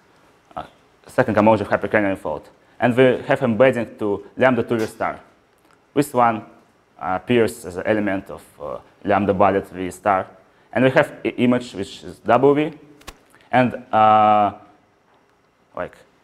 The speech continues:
and Lie algebra and, uh, subalgebra in, uh, lambda bullet V star generated by W, which is A bar, uh, bullet. So,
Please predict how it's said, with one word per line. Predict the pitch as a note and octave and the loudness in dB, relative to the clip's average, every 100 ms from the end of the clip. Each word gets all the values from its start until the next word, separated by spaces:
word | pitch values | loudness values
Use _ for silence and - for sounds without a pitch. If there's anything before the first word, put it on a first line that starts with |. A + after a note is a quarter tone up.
| _ _ _ _ _ - | _ _ _ _ _ -4
and | A2+ A2+ | 0 4
Lie | C3 | 4
algebra | - A2+ A#2 A2+ G#2+ G#2 G2 - - - | 6 4 4 2 0 0 0 -6 -20 -6
and, | A#2+ A#2+ | 0 4
uh, | A#2 A2+ G#2+ G#2+ - | 6 6 6 2 -2
subalgebra | - B2+ B2+ A#2 A2 A2 G2 - _ _ _ _ _ _ A2 | -4 0 2 2 0 -2 -2 -8 _ _ _ _ _ _ -8
in, | G#2 G2+ | -6 -4
uh, | G2 G2 G2 | -2 -2 0
lambda | A2 G#2+ | 0 0
bullet | G2 G#2 G#2 | 0 0 0
V | - G2+ | -4 -10
star | - G#2 G2 | -2 -2 -2
generated | F#2+ G2 F#2 G2 | -4 -6 -4 -2
by | F#2 | -2
W, | F#2+ G2+ G2 E2+ - - _ - | 0 0 0 -4 -10 -18 _ -16
which | F#2+ | -10
is | G2 - _ _ _ _ _ _ _ _ _ _ | -10 -10 _ _ _ _ _ _ _ _ _ _
A | F#2 F2 | -4 -4
bar, | F2 D2 - _ _ _ _ | -4 -6 -10 _ _ _ _
uh, | F#2 F#2 F#2 F2+ F2 E2 - _ _ - | -2 0 2 2 0 -2 -8 _ _ -6
bullet. | F#2 D#2+ - _ _ | -4 -6 -10 _ _
So, | - A#2 A#2 G#2+ | -2 6 6 6